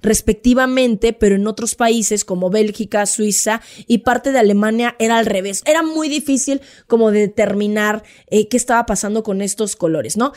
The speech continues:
Pero todo esto llega hasta, ajá, gracias, boomers, la asociación entre color y la ropa de género se establece en mil novecientos cuarenta,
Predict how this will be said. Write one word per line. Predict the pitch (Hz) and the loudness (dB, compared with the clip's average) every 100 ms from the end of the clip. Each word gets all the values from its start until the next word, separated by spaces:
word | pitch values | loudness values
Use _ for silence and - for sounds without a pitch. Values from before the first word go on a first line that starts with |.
| - - | -12 -8
Pero | - 233 254 | 0 2 2
todo | 254 381 370 220 214 220 _ - - | 0 -2 2 2 0 -8 _ -8 0
esto | 285 240 - 202 | 2 2 -2 0
llega | 202 220 220 | 2 2 0
hasta, | 220 190 165 - | -2 -4 -4 -4
ajá, | 220 262 247 269 370 - | -2 0 2 2 0 -2
gracias, | 202 226 226 240 240 | 0 2 2 4 2
boomers, | 214 247 262 339 - - - - _ | 4 2 4 2 -2 -8 -14 -20 _
la | - 240 | -2 0
asociación | 233 214 226 233 277 | 0 0 0 0 0
entre | 285 233 | -2 0
color | 220 220 226 | 4 4 4
y | |
la | 196 | 4
ropa | 190 220 220 226 - | 2 2 2 0 0
de | 185 | -4
género | 185 - 262 233 220 294 - | -4 -2 0 2 0 -2 -8
se | - 226 | -2 -2
establece | - 202 226 233 262 247 | 2 2 4 2 2 2
en | 247 254 | 2 4
mil | 254 269 | 2 2
novecientos | 285 254 254 247 254 262 - | 2 2 0 0 -2 -4 -6
cuarenta, | - 226 214 208 214 202 190 - | -2 2 4 4 4 2 0 -6